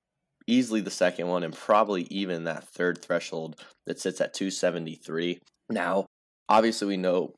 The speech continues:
they're probably considered the favorites to get Judge, so there are some reports as of late that said that's fifty-fifty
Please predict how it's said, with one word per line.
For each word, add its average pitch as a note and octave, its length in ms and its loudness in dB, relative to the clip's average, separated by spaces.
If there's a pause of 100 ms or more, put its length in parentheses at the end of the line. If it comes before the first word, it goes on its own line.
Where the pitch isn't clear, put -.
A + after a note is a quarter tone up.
(100)
they're F2 140 0
probably A2+ 380 2
considered G2 420 -6
the E2 80 -6
favorites E2+ 540 -6
to - 80 -12
get F2+ 180 -2
Judge, F#2+ 320 2
so - 180 -6
there F2+ 240 2
are C3+ 140 2
some D#3 580 -4
reports B2 500 -2
as G#2 200 -2
of F#2 140 -8
late F#2+ 220 0
that D2+ 180 -4
said E2+ 200 -2
that's E2+ 220 -2
fifty-fifty - 880 -4